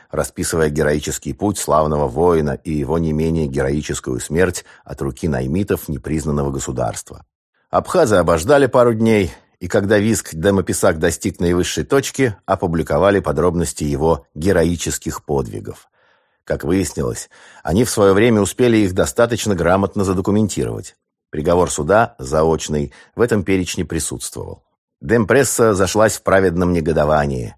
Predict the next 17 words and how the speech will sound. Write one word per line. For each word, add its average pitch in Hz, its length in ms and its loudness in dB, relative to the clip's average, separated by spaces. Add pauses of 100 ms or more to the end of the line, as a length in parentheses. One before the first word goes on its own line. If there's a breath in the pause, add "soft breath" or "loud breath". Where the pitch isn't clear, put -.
(140)
Абхазы 90 440 0
выложили 90 420 2
в 85 100 2
интернете 85 560 0
аудиозапись 80 680 0
моих 80 300 -2
с - 80 -10
ним 80 160 0
радиопереговоров. 73 1000 0 (420 soft breath)
Сайт 98 420 2
этот 87 280 -4
немедленно 82 640 0
рухнул, 71 520 -4
а - 120 -6
вопль 87 280 -2
демпрессы 110 840 0 (180 soft breath)
«Провокация» 135 840 2